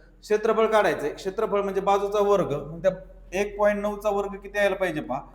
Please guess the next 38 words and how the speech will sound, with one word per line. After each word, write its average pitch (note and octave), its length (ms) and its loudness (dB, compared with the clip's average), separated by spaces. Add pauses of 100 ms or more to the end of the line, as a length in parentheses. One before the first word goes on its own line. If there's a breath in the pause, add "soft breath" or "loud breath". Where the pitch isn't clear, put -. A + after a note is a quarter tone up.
(320 soft breath)
एक F#3+ 300 -4
पॉइंट G3+ 360 2
नऊ F3 300 -2
म्हणजे D#3 300 -6
एकोणावीसचा G3+ 460 -6
वर्ग G3+ 200 -2
तीनशे G#3 420 -6
एकसष्ट G3+ 380 -6
आहे. C#3+ 180 0 (400 loud breath)
आता D#3+ 160 0
इथं G#3+ 200 0
पहा, E3 420 2 (300)
या G3 140 4
संख्येचा G#3 360 -2
वर्ग G#3 300 2
करायचा F3 360 0
आहे, - 100 -8 (380)
पॉइंट G#3+ 300 4
एक A3 260 6
आहे, D3+ 200 6 (460)
वर्ग G3+ 280 4
केल्यानंतर A3 560 0
जी A3 160 -8
पॉइंटची G#3+ 400 -2
संख्या G3+ 280 -2
व्हायला F#3 160 4
पाहिजे F#3+ 260 -4
ती G3+ 60 -6
दोन G#3+ 240 2
व्हायला F3+ 240 6
पाहिजे, D#3+ 460 -4 (160)
म्हणजे F#3+ 520 -2 (120)
तीनशे G#3 500 -4
एकसष्टला F#3+ 580 -2 (160)
दोन G3+ 260 0
पॉइंट F#3+ 260 -4
लागायला E3 260 2
पाहिजे. C#3+ 480 -10